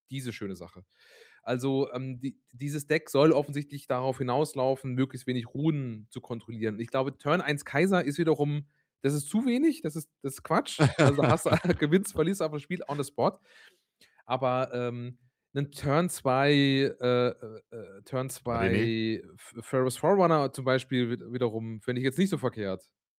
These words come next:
Speaker 1: So, ne?
Speaker 2: Ja, man kann theoretisch Turn zwei René spielen. Man hat ja sein,
Speaker 1: Ja.
Speaker 2: äh, sechs Drop René, den roten.
Speaker 1: Ja.
Speaker 2: Der kostet sechs Flat.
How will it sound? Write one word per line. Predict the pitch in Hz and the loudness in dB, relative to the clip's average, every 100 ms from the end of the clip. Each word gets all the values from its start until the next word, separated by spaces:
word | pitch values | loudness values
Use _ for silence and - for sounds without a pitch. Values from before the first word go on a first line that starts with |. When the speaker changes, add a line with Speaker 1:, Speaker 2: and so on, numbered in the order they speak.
| _ | _
Speaker 1:
So, | - - | -20 -20
ne? | 104 107 | -8 0
Speaker 2:
Ja, | 107 | 2
man | 113 101 | 2 -2
kann | 117 110 | -4 -2
theoretisch | 113 104 110 120 - | -2 -2 -2 -6 -2
Turn | 113 110 | -2 -2
zwei | - 101 | -2 -2
René | 98 98 135 | 0 -2 -4
spielen. | - 95 92 92 | -8 -6 -4 -2
Man | 101 95 | -4 -4
hat | 98 | -4
ja | 101 | -4
sein, | 98 - 90 92 95 | -4 -4 -4 -2 -4
Speaker 1:
Ja. | 87 90 85 | -6 -6 -6
Speaker 2:
äh, | 85 | -8
sechs | 123 - | -12 -12
Drop | 113 127 123 | -8 -6 -4
René, | 123 123 | -2 -2
den | 104 87 | -2 0
roten. | 95 139 156 _ _ _ _ _ | 0 0 -4 _ _ _ _ _
Speaker 1:
Ja. | 107 | -10
Speaker 2:
Der | - 98 98 | -2 2 2
kostet | - 107 - 90 | 2 -4 -6 -8
sechs | - 95 - | -6 -6 -6
Flat. | 104 117 147 | -2 0 -2